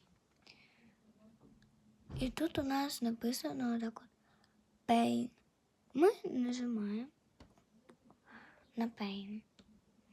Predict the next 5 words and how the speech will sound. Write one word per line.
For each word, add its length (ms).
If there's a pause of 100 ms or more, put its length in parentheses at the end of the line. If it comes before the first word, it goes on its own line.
Paint. 520 (1300)
Тут 200
у 40
нас 420 (100)
ось 240